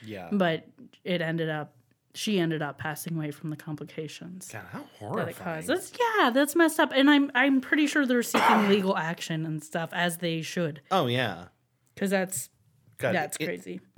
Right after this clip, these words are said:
Speaker 1: in America, meanwhile, <clears throat> we'll sue over goddamn anything.
Speaker 2: Mm-hmm.
Speaker 1: You definitely, you definitely have to sue over that one.
Speaker 2: We'll sue over getting Indian food that's too <laughs> spicy.
Speaker 1: <laughs>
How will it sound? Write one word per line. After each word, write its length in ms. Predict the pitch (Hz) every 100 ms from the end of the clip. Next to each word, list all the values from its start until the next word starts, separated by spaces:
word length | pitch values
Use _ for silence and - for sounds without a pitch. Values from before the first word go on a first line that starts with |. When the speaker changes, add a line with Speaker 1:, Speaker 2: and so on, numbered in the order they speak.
| 127
Speaker 1:
in 180 | 143 143
America, 760 | 117 202 233 117 98 - 123 - _ _ -
meanwhile, 640 | 104 98 92 87 85 87 131 127
<clears throat> 120 | 101
we'll 200 | 151 214
sue 340 | - 107 101 95
over 160 | 92
goddamn 460 | 98 110 101 98 95
anything. 480 | 135 110 - 71 78 _ _ _ _ _ _ -
Speaker 2:
Mm-hmm. 160 | 220 226
Speaker 1:
You 100 | 262
definitely, 840 | 117 151 185 175 139 110 117 104 - _ _
you 240 | 147 135 131
definitely 720 | 120 151 165 175 156 143 135
have 200 | 117 107 -
to 100 | 123
sue 300 | - 127 113
over 260 | 101 95
that 320 | 90 110 104
one. 340 | - 69 55 76 -
Speaker 2:
We'll 220 | 226 392
sue 380 | - - 220 185
over 260 | 180 185
getting 320 | 180 180 170 190
Indian 400 | 220 208 165 151
food 260 | - 160
that's 280 | 170 170 -
too 180 | - 196
<laughs> 0 |
spicy. 540 | 190 - 196 - -
Speaker 1:
<laughs> 40 | -